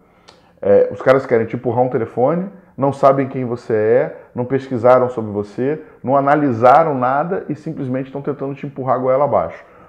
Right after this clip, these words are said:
Quando você joga um contexto, você tá usando um gatilho mental muito importante, que é, que é a justificativa, né? Toda vez que você tem um porquê de alguma coisa que tá sendo feita, existe uma chance muito maior da outra ponta receber isso.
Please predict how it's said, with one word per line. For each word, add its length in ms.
Quando 200
você 800
joga 380
um 80
contexto, 580
você 140
tá 100
usando 420
um 260
gatilho 340
mental 320
muito 480
importante, 720
que 100
é, 160
que 120
é 80
a 160
justificativa, 800
né? 120
Toda 160
vez 160
que 40
você 300
tem 280
um 120
porquê 640
de 80
alguma 260
coisa 240
que 100
tá 100
sendo 200
feita, 380
existe 680
uma 240
chance 420
muito 340
maior 460
da 140
outra 240
ponta 320
receber 600
isso. 320